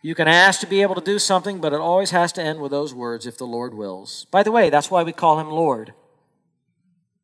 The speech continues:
So the next time you open your planner on week mode, month mode, or yearly calendar, just remember,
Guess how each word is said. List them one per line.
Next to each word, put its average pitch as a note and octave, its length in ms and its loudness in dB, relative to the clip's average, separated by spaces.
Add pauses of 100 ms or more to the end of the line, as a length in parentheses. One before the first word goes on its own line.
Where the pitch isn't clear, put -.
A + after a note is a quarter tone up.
(500)
So - 140 -14
the F#3+ 120 -4
next B3+ 220 4
time C#4 200 4
you B3 80 2
open C4+ 240 4
your C4 80 -2
planner C4+ 520 4 (1300)
on C#3+ 260 -2
week F3+ 280 -4
mode, G#3+ 500 4 (680)
month F3+ 280 2
mode, G3 540 4 (460)
or C3+ 100 -6
yearly F#3+ 320 2
calendar, D#3 640 2 (680)
just F3+ 300 -2
remember, C4+ 640 -2